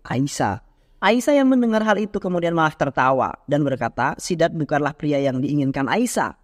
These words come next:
karena sikap dan sifat Siddharth yang masih selengean dan masih seperti bocah kecil.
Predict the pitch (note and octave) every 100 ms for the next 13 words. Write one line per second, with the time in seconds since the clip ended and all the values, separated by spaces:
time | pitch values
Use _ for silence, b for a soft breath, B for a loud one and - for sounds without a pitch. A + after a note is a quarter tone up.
0 | - F4 G4 E4 D4 G3+ A3 F3 D#3+ -
1 | D#3 D3 - C#3+ B2 A#2+ - E3+ G#3 F3
2 | E3 D3 C3+ A#2 C3 E3 G3 A3+ D#4 D4+
3 | F#3 E3+ D#3 C3+ - C3+ B2+ D#3 E3+ C3+
4 | A#2 - D3 F3+ A2